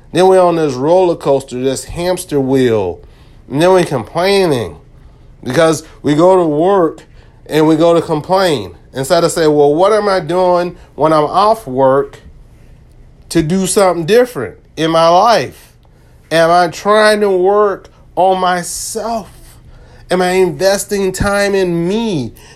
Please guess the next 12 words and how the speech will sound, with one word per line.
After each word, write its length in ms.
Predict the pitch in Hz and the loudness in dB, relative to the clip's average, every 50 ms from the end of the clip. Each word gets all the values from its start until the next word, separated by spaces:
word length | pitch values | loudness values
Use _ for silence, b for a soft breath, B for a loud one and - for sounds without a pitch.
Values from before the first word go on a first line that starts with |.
| B | B
Am 160 | - 160 185 190 | -6 -2 -2 0
I 80 | 190 | 0
reading? 1040 | 196 175 147 143 147 160 180 190 202 208 208 208 208 170 190 170 165 151 143 139 147 | 0 0 0 -2 -2 -4 -4 -4 -4 -4 -2 -2 -2 0 2 2 2 2 0 0 0
Am 180 | 151 151 160 | 0 2 2
I 160 | 170 170 165 | 2 2 2
listening 1040 | 151 151 147 151 160 175 190 202 208 208 - - 190 190 208 196 190 190 190 190 190 | 0 -4 -6 -6 -6 -6 -4 -6 -6 -6 -8 -8 -6 -2 0 2 2 2 2 0 -2
to 180 | - 202 185 180 | -4 -6 -6 -6
something 1400 | - - - - - - - - - - 262 262 - - - - 208 202 185 175 160 143 135 123 113 107 95 85 b b b b b b b b b b b b b b b | -6 -8 -8 -6 -6 -6 -6 -4 -4 -4 -6 -6 -8 -10 -8 -4 0 0 0 0 0 -2 -2 -4 -6 -8 -10 -14 b b b b b b b b b b b b b b b
to 140 | - 170 160 | -8 -6 -2
lift 480 | 160 156 170 202 202 202 202 - - | -2 0 0 0 0 0 -4 -8 -12
me 320 | 160 165 180 190 190 185 - - - | -6 -2 0 0 0 0 -4 -10 -6
up?" 340 | 214 220 214 180 139 - - | -4 -2 -2 -2 -2 -4 -10